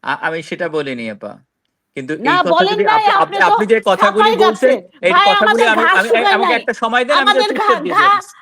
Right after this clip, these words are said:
Speaker 2: আমাদের ঘাস শুকায় নাই। আমাদের ষাট লক্ষ কর্মী জেলে ছিল। এই সতেরো বছর আমাদের ছেলে মেয়েরা ধান খেতে ছিল, বন জঙ্গলে ছিল,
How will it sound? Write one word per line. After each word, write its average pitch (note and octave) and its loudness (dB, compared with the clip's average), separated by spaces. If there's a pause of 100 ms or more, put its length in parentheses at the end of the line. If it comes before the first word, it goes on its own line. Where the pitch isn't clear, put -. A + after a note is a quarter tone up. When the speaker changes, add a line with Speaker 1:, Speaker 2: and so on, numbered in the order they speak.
Speaker 2:
আমাদের G4+ 0
ঘাস F4+ -4
শুকায় A4 -12
নাই। E4+ -6
আমাদের E4 -2 (100)
ষাট E4+ -14
লক্ষ F4+ -6
কর্মী D#4 -8 (320)
জেলে E4 2
ছিল। C#4+ -4 (360)
এই F4 0
সতেরো F#4+ -4
বছর F4+ 0
আমাদের F4 -2
ছেলে F#4 -4
মেয়েরা E4+ 0 (260)
ধান D4+ -6
খেতে F4 -6
ছিল, D#4+ -4 (560)
বন D#4+ 2
জঙ্গলে D#4 -2
ছিল, D4 -2